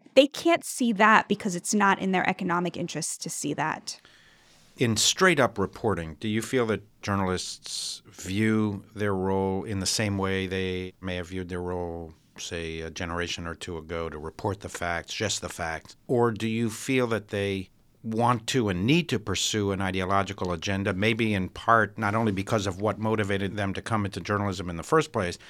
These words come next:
Speaker 2: but because their understanding of what their readers want?
Speaker 1: Here's the thing, Rabbi. Like, the era of straight reporting was a little bit of an anomaly. At the turn of the twentieth century, right, New York City had so many communist newspapers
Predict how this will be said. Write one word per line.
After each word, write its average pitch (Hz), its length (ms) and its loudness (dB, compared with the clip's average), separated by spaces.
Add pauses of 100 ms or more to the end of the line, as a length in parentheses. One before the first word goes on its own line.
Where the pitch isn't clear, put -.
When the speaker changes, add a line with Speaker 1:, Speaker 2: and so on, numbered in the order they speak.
(220)
Speaker 2:
but 123 160 2
because 110 340 0
their 139 240 6
understanding 104 540 2
of 92 100 -4
what 95 140 -4
their 90 120 -2
readers 87 440 -2
want? 67 340 -14 (380)
Speaker 1:
Here's 214 220 0
the 254 60 4
thing, 214 220 0
Rabbi. 185 320 0 (300)
Like, 233 260 2
the 269 220 8 (160)
era 370 360 4
of 233 120 -2
straight - 520 0
reporting 214 540 2
was 190 140 0
a 185 60 4
little 226 340 8
bit 220 160 6
of 202 100 4
an 190 120 4
anomaly. 190 880 4 (160)
At 262 160 10
the 294 80 8
turn 349 260 8
of 330 100 6
the 269 60 4
twentieth 240 440 6
century, 214 440 4
right, 185 360 4 (340)
New 247 220 12
York 370 200 8
City 339 260 6
had 247 200 8
so - 400 4
many 285 260 8
communist 247 720 4
newspapers - 880 0